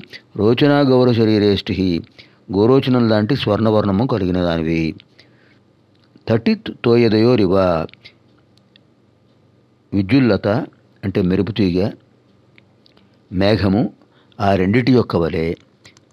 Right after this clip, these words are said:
వాం మీరు యొక్క, మా ఇద్దరి యొక్క యోగ సంబంధము, కలయిక, అన్యోన్య శోభా పరివృద్ధయే, పరస్పర కాంతి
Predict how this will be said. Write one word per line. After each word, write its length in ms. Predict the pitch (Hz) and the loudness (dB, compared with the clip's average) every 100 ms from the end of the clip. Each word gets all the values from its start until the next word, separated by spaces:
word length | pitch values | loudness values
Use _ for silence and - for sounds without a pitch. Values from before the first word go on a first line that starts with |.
| - | -6
వాం 320 | 101 123 123 | 0 2 2
మీరు 160 | 101 98 | 2 2
యొక్క, 560 | 95 87 - 95 85 87 - | 2 0 -2 -2 -2 -6 -8
మా 140 | 98 | -4
ఇద్దరి 280 | 104 95 107 | -2 0 2
యొక్క 460 | 101 90 - 82 80 - - - 101 | 0 0 -4 -4 -6 -10 -20 -8 -2
యోగ 480 | 110 113 110 95 - _ _ - - | 2 2 2 0 -2 _ _ -10 -4
సంబంధము, 580 | 101 110 98 87 85 80 | 0 0 0 0 -2 -2
కలయిక, 580 | 92 101 95 - 80 87 - - _ - | -2 0 -2 -2 -6 -6 -12 -20 _ -8
అన్యోన్య 480 | 87 107 139 139 131 | -2 0 2 4 2
శోభా 360 | - 110 107 | 2 2 2
పరివృద్ధయే, 880 | 110 110 107 101 92 90 90 82 76 - - - _ - | 0 0 -2 -2 -2 0 0 -2 -4 -14 -20 -20 _ -4
పరస్పర 680 | 98 - - 135 95 85 101 _ - _ _ _ _ _ _ _ - | -2 -2 0 2 2 0 -4 _ -20 _ _ _ _ _ _ _ -6
కాంతి 560 | 104 123 120 117 - | -2 0 0 -2 -4